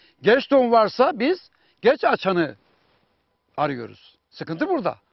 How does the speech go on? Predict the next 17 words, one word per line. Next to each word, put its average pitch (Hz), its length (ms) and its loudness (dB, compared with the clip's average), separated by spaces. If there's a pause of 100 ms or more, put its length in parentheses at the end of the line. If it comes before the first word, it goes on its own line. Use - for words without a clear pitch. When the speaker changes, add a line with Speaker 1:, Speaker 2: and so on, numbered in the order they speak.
(300)
Speaker 1:
Geç 254 260 -2
don 262 180 0
varsa 247 360 -2
bir 190 60 -10
yerde 180 420 -6 (640)
ben 247 220 -2
de 240 340 -2
yerli 220 280 -2
çeşit 202 300 -10
dikersem 214 480 -4
o 208 140 -4
geç 247 240 -2
dona 220 180 -4
da 202 60 -4
yakalanıyorsa 247 680 -4 (640)
verim 311 220 -2
alamıyorsunuz. 269 680 -4